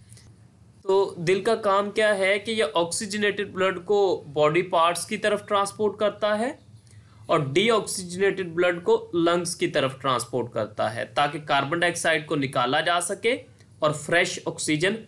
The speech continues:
हासिल की जा सके। तो स्टूडेंट्स, आज हमने पढ़ा है हार्ट के बारे में कि हमारा दिल एक मस्कुलर ऑर्गन है जो कि हमारी छाती के दरमियान में पाया जाता है।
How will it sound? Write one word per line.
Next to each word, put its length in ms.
हासिल 440
की 120
जा 180
सके। 380
तो 380
स्टूडेंट्स, 640
आज 280
हमने 200
पढ़ा 320
है 240
हार्ट 300
के 80
बारे 320
में 260
कि 60
हमारा 360
दिल 220
एक 180
मस्कुलर 540
ऑर्गन 560
है 360
जो 160
कि 100
हमारी 340
छाती 460
के 120
दरमियान 440
में 180
पाया 220
जाता 360
है। 400